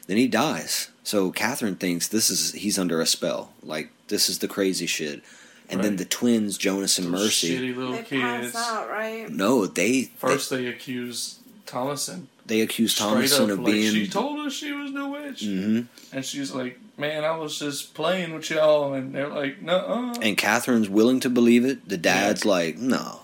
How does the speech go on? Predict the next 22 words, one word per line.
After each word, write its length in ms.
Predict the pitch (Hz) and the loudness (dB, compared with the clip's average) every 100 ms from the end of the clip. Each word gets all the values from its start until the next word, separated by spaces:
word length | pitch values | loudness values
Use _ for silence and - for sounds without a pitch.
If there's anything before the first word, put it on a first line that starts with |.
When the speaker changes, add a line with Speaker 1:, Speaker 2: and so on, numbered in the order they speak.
| - | -4
Speaker 1:
this 180 | 113 123 | 0 0
Speaker 2:
Right. 80 | 82 | -2
Speaker 1:
is, 120 | - | -2
this 260 | 139 143 | 2 2
Speaker 2:
Catherine's 200 | - 135 | 2 -2
Speaker 1:
is" 80 | 127 | 2
Speaker 2:
automatically 600 | 135 127 127 131 131 131 | 2 2 0 -2 -4 -4
willing 160 | 123 127 | -4 -2
Speaker 3:
Right, 100 | 123 | -2
Speaker 2:
to 60 | 120 | -4
Speaker 3:
he 40 | |
Speaker 2:
believe 360 | 120 120 131 123 | -6 -4 -2 -4
it 120 | 117 | -6
because 420 | - - 123 117 - | -14 -8 -8 -6 -6
she's 520 | 131 120 117 - - _ _ _ _ _ _ - | -8 -8 -10 -12 -14 _ _ _ _ _ _ -8
associates 840 | 120 - 127 123 131 127 123 - | -4 -2 -2 -4 -4 -4 -6 -8
the 120 | - | -8
loss 400 | 120 123 123 - | -2 0 0 -2
of 220 | 123 117 - | -4 -6 -6
Samuel 600 | - 156 151 135 135 - _ _ - | -2 -2 -2 -6 -8 -12 _ _ -16
with 180 | 131 - | -12 -8
her. 260 | 135 185 | -8 -10